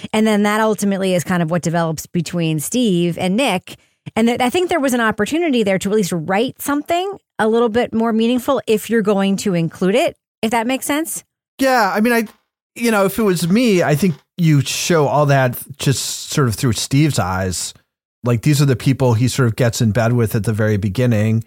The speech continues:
Speaker 2: and he sees the way they behave, and it's super sketchy,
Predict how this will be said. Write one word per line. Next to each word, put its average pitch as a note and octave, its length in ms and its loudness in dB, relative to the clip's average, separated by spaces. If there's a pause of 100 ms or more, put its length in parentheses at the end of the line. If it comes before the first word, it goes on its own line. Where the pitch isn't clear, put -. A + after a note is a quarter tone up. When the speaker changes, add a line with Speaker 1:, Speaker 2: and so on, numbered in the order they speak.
(440)
Speaker 2:
and A2+ 500 2
he B2 200 -2
sees A#2 520 0
the B2 80 0
way A2+ 300 0
they A2+ 200 0
behave, B2+ 760 0 (120)
and G#2+ 600 -2 (500)
it's A2+ 220 -4
super B2+ 400 -2
sketchy, D#3 920 -2